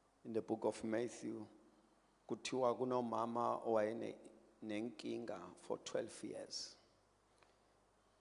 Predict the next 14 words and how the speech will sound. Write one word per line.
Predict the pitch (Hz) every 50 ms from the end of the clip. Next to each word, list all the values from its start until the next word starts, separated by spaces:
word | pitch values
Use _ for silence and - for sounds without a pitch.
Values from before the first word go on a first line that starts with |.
| _ 107
Inkinga | 110 104 - 113 110 104 98 98
yakhe-ke | 98 98 98 - - 120 104 110 110 110 110 117 110 - - - - - - - - - - _ _ _ _ _ - - _ _ _ _ _ _ _ _ _ _ _ _ _ _ _ _ _ _ _ _ _ _ _ _ _ _ -
umopho | 101 101 104 104 107 110 107 104 - - 98 95
for | - 110 107 - -
twelve | - 113 110 104 - - -
years. | - 92 90 87 - - - - - - - - - - - _ - _ _ _ _ _ _ _ _ _ _ _ _ _ _ _
Uma | 117 117 120 120
ufunda | 117 - - - 120 107 104 104 -
kahle | 98 98 - -
ungajahile, | 120 113 107 104 - 98 92 - - 117 110 110 107
kuthiwa, | 107 - - 127 120 113 107 104
"Then | 107 104 104 107 113
she | - - - 135 127 120 110
heard | 98 95 110 110 110 110 104 95 - - - -